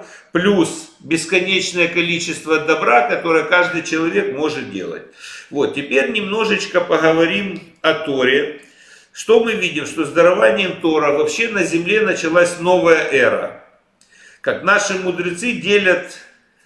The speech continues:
как бы всё это время нашего мироздания на три этапа. Первые две тысячи лет — это время хаоса,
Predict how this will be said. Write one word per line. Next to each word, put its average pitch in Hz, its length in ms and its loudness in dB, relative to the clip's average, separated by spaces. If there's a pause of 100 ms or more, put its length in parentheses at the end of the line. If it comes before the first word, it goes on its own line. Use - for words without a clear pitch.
(180)
как 151 260 0
бы 151 300 -2
всё 180 260 0
это 165 300 2
время 220 840 -2 (680)
нашего 170 500 2
мироздания 160 840 0
на 170 140 0
три 190 340 0
этапа. - 720 -2
Первые 160 540 2
две 151 160 0
тысячи 143 440 -8
лет — 139 280 -2
это 127 180 -2
время 139 420 0
хаоса, 190 840 0